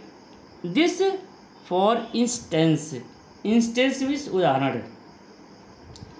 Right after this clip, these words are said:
अगर उस जैसा कोई व्यक्ति, if a man like that, या फिर यदि उस जैसा कोई व्यक्ति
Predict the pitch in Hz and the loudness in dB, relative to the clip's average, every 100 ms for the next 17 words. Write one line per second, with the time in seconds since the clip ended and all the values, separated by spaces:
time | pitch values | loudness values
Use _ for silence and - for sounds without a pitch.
0 | - - 220 247 320 - 302 330 226 254 | -20 -4 0 2 2 0 0 0 2 2
1 | 247 - 254 254 262 - - - - - | 2 2 2 2 0 -6 -18 -20 -20 -20
2 | - - - - - - 214 208 147 - | -20 -20 -20 -20 -20 -4 0 2 2 -2
3 | - 185 233 - - - - - - - | -4 -6 -6 -14 -20 -20 -20 -20 -20 -20
4 | - - - 269 311 269 226 208 226 247 | -20 -18 -4 0 2 4 4 4 2 2
5 | 220 196 190 135 139 214 294 311 - - | 0 0 -2 -2 -2 -2 -2 -4 -6 -16
6 | - - 196 226 269 277 - - 240 247 | -16 -2 0 0 0 -4 -6 0 2 4
7 | 262 233 208 202 202 214 214 190 160 143 | 2 2 2 0 0 -2 0 0 2 0
8 | 143 - 226 285 330 330 | -2 -4 0 2 2 -2